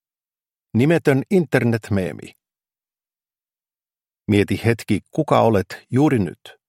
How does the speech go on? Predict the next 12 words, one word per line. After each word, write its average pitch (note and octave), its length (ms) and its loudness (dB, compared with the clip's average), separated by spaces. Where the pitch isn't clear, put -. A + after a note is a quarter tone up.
Mieti A#2 400 2
lähimpiä D3 460 2
ihmissuhteitasi, G2 1040 -4
työtäsi, A2+ 520 2
maantieteellistä A#2 840 2
sijaintiasi, G2 800 0
tämänhetkistä A#2+ 960 0
elämäntilannettasi. B2+ 1080 -2
Mitä D#3+ 340 0
pitäisit D3+ 560 0
unohtumattomimpina A#2 1080 0
elämänkokemuksinasi, G2 1200 -2